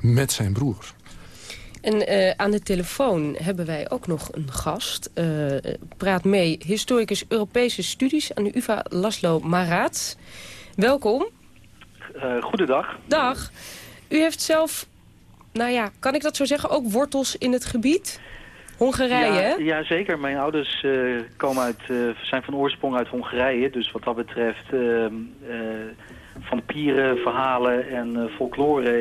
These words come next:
Speaker 3: ja, dat, dat, eh, dat klinkt mij niet geheel onbekend in de oren.
Speaker 2: Daar bent u mee opgegroeid?
Speaker 3: Ja, dus dat zou je wel kunnen zeggen.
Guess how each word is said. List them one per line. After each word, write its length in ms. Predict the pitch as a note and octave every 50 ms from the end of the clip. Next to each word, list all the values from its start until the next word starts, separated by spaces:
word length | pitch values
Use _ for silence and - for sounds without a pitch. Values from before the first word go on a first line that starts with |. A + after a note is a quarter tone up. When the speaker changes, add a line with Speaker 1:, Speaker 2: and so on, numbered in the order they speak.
| A#2
Speaker 3:
ja, 160 | A#2+ C3+ C3+
dat, 160 | B2+ A#2 A2 - - - - - - -
dat, 180 | - C3 B2 B2 - -
eh, 80 | - B2+ A#2+ A#2+
dat 160 | A#2 A#2+ A#2 -
klinkt 220 | - C#3+ C3 B2+
mij 140 | C3+ C3 B2+
niet 160 | C3+ D3 D3
geheel 240 | - - D3+ D3 C#3+
onbekend 520 | D#3 D#3 C#3+ C#3 C#3+ C#3 C#3 D3+ C#3+ D3
in 80 | D3+ C#3+
de 100 | C#3 -
oren. 360 | E3 E3 D3+ B2+ A2+ G2+ G2+ - - -
Speaker 2:
Daar 100 | - G3+
bent 180 | G3+ A#3 A#3 -
u 60 | A#3+
mee 160 | A#3 A#3 G#3+
opgegroeid? 720 | G3+ G3+ - - F3+ - F3 E3 D#3+ D#3+ D#3+ - - - - - -
Speaker 3:
Ja, 460 | - D3 D3+ D#3 D3 C3+ A2 - - - -
dus 140 | - - -
dat 120 | - A2+
zou 160 | - - A2+ A2+
je 60 | A#2
wel 100 | A#2+ B2
kunnen 240 | - C3+ C3 B2+ A#2+
zeggen. 340 | - C3+ B2 - - G2